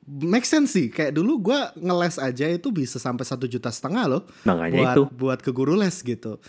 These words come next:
Speaker 2: Hmm.
Speaker 1: Nah, ini keren banget. Dan waktu itu, eh, dengan teknologi, Wa-, William punya berapa murid pada saat itu?
Speaker 2: Eh, dalam waktu dua ribu lima belas itu kan kita masih di,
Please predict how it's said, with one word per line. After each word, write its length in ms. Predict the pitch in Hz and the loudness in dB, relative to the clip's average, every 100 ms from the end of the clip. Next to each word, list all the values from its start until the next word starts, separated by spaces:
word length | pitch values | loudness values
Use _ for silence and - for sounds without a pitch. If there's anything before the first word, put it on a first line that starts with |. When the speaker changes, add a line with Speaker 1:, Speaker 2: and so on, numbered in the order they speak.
| - | -2
Speaker 2:
Hmm. 160 | 151 - | -2 -2
Speaker 1:
Nah, 160 | 123 127 | -2 0
ini 160 | 185 240 | 0 0
keren 240 | 170 151 | -2 0
banget. 320 | 143 170 151 | -2 -2 -2
Dan 240 | 135 131 131 | -2 -2 -2
waktu 240 | 131 156 | -2 -2
itu, 240 | 254 262 - | -2 -4 -4
eh, 580 | 147 143 139 139 135 135 127 _ | -4 -2 -2 -2 -2 -2 -6 _
dengan 240 | 135 143 151 | -4 0 0
teknologi, 880 | 165 160 147 131 120 151 262 - | 0 0 2 0 0 -2 -2 -6
Wa-, 320 | 123 131 127 123 | -6 -4 -2 -2
William 400 | 127 143 262 226 | 0 0 0 -2
punya 320 | 135 139 135 | -2 0 0
berapa 240 | 123 117 | -2 -2
murid 320 | 117 147 196 | -2 -2 -4
pada 240 | - 110 107 | -6 -8 -6
saat 240 | 107 98 | -8 -10
itu? 240 | 107 110 110 _ _ _ _ | -14 -14 -18 _ _ _ _
Speaker 2:
Eh, 320 | 117 127 131 131 | 4 6 6 6
dalam 400 | 120 120 139 147 | 4 4 4 2
waktu 560 | 131 127 - _ _ 160 | 2 0 -2 _ _ 0
dua 160 | 135 113 | 4 6
ribu 240 | 113 117 | 6 6
lima 160 | 120 120 | 6 4
belas 240 | 113 113 | 4 2
itu 240 | 127 123 | 0 0
kan 160 | 180 190 | 0 0
kita 160 | 156 185 | 0 0
masih 240 | 139 123 | 2 2
di, 140 | 107 | 2